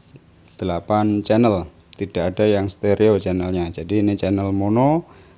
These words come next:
delapan channel. Oke, langsung aja. Untuk kabel yang kita butuhkan, eh, kita sesuaikan tentunya dengan, eh, power kita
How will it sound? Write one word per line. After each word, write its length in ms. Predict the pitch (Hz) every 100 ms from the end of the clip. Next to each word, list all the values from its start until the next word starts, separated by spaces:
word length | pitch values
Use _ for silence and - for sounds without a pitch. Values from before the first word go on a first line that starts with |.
| _
delapan 400 | - 82 87 90
channel. 400 | 82 85 95 85 78 - - - - _ - _ - _ _ -
Oke, 400 | - 113 131 127 - - _ -
langsung 400 | 90 90 92 92
aja. 400 | 92 110 131 120 - - - - - - _
Untuk 400 | 120 131 139 139
kabel 320 | 135 135 131
yang 160 | 120 123
kita 240 | 123 120
butuhkan, 720 | 113 104 120 123 147 160 170 151 - - _ _ _ _ _
eh, 880 | 117 101 104 107 104 101 98 92 90 95 - - - - - - - - _
kita 240 | - - 107
sesuaikan 680 | 107 - 107 104 - 131
tentunya 460 | 120 113 113 117 127
dengan, 480 | 107 104 98 95 95 - - - - - - - -
eh, 540 | 85 90 90 90 87 85 -
power 320 | 92 92 98
kita 400 | 98 90 92 110